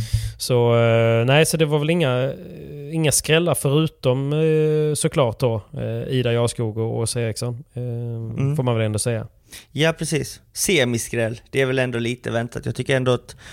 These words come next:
Speaker 2: jag har sett
Speaker 1: Ja.
Speaker 2: Ida spela vissa tävlingar och hennes högsta
Speaker 1: Men det
Speaker 2: nivå
Speaker 1: har
Speaker 2: är
Speaker 1: varit så
Speaker 2: väldigt
Speaker 1: små
Speaker 2: hög.
Speaker 1: marginaler ju. Mm.
Speaker 2: Precis. Men, eh,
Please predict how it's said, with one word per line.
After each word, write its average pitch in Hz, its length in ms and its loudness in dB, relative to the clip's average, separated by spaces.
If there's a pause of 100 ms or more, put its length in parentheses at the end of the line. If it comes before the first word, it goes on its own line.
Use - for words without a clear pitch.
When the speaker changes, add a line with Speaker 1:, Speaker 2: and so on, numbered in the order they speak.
(140)
Speaker 2:
jag - 60 -4
har 123 60 2
sett 127 280 4
Speaker 1:
Ja. - 60 -6
Speaker 2:
Ida 123 280 2
spela 131 340 0
vissa 123 280 -2
tävlingar 113 400 0
och 107 220 -6 (260)
hennes 131 300 0
högsta 143 280 0
Speaker 1:
Men - 20 4
det 156 60 6
Speaker 2:
nivå 147 80 6
Speaker 1:
har 131 60 6
Speaker 2:
är 120 40 2
Speaker 1:
varit 120 140 2
så 113 60 2
Speaker 2:
väldigt - 0 -
Speaker 1:
små 131 100 6
Speaker 2:
hög. 147 300 6
Speaker 1:
marginaler 110 280 -2
ju. 110 140 -4 (380)
Mm. 113 160 2
Speaker 2:
Precis. 131 520 -2 (360)
Men, 127 340 0
eh, 120 480 2